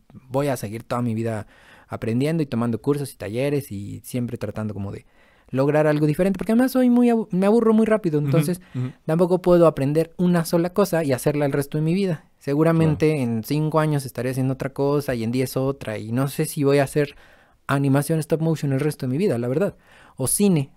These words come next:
Speaker 1: ¿no?
Speaker 2: Órale.
Speaker 1: Quizá me ponga a hacer o-, cualquier otra cosa. Ya he explorado como muchas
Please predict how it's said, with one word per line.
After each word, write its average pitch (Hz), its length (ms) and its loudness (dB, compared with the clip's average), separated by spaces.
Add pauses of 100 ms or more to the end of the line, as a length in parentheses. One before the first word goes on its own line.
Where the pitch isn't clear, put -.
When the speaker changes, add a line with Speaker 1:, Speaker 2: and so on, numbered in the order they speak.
Speaker 1:
¿no? 151 220 -4
Speaker 2:
Órale. 208 160 -2
Speaker 1:
Quizá 160 560 2
me 131 140 0
ponga 156 220 0
a 160 40 0
hacer 156 220 -4
o-, 156 80 -4
cualquier 156 360 -2
otra 156 140 0
cosa. 160 240 -2
Ya 139 100 0
he 160 40 0
explorado 160 420 2
como 156 200 0
muchas 165 500 0